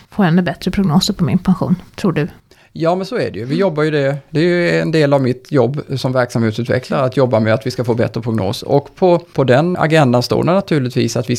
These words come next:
Speaker 2: även ska kunna ta hand om på ett bra sätt pensioner under utbetalning.
Speaker 1: Det låter bra.
Speaker 2: Absolut.
Speaker 1: Då kan vi vara lugna. Och tack för att du har lyssnat på Min Pensionspodden idag. Och Min Pensionspodden görs av Min Pension,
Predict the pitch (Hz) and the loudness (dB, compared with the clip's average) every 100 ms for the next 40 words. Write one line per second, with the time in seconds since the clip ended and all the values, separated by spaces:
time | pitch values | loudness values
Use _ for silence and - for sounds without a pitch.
0 | - 135 113 107 - 120 113 113 113 101 | -2 0 2 0 0 0 0 2 2 2
1 | 110 110 107 120 - 110 120 - 113 - | 2 2 2 -2 0 0 0 0 0 0
2 | 123 113 - - - - - - 139 143 | -2 0 -2 -2 0 -2 -2 -2 -2 -4
3 | 131 _ 233 196 185 175 165 - 220 - | -10 _ -6 -4 -4 -2 -4 -6 -12 -4
4 | 196 180 185 - 180 - _ _ _ _ | -2 -2 -4 -8 -10 -12 _ _ _ _
5 | - 262 349 339 339 247 190 196 190 - | -10 -2 -2 0 -2 2 0 2 -2 0
6 | 202 196 185 170 175 170 175 170 185 170 | 0 2 2 2 -2 -2 -2 -2 -4 -4
7 | 190 175 180 202 359 370 _ _ _ _ | -4 -4 -4 -2 -2 -4 _ _ _ _
8 | _ 196 - - 196 185 185 185 180 - | _ -4 -4 2 4 4 0 0 0 0
9 | 196 277 285 277 269 - 214 202 180 - | -2 0 2 2 2 0 0 2 0 -2
10 | 175 - 196 320 370 | -6 -2 -2 0 -4